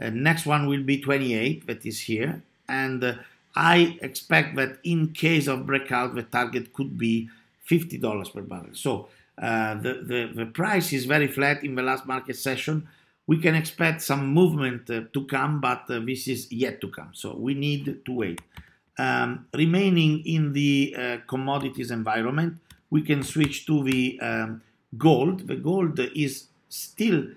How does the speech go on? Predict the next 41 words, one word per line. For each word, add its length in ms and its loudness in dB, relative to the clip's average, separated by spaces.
uh, 240 -4
is 200 2
very 280 0
interesting, 580 -2
but, 340 4
uh, 140 2
the 140 2
volatility 680 4
went 460 0
down 240 0
really 240 0
a 80 0
lot. 220 -6
So 260 -4
we 160 8
had 180 8
the 120 0
gold 360 2
for 120 -6
a 80 -2
long 240 -2
time 400 -4
in 180 2
between 420 0
these 220 -6
two 100 -2
levels. 560 0
Uh, 80 -8
it 320 -8
was 220 -6
something 260 2
like 200 -6
a 60 -2
box 480 -2
here, 420 0
okay? 480 -4
Then 480 0
there 120 2
was 180 0
a 40 2
breakout, 640 -4